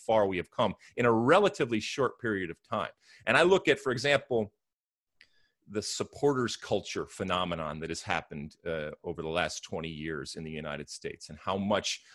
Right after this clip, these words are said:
of it has bec-, has become above ground. It's no longer underground or niche anymore.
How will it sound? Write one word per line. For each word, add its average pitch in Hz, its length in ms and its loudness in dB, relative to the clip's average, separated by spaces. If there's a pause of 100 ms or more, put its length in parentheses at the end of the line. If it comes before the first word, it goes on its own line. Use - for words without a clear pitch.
of 98 120 0
it 101 80 4
has 95 160 -4
bec-, - 380 -16
has 107 160 -4
become 104 420 -2 (360)
above 113 320 2
ground. 78 160 -2
It's - 100 -8
no 120 100 2
longer 120 400 4
underground 101 600 0
or 87 80 -4
niche 117 420 -2
anymore. 76 600 -8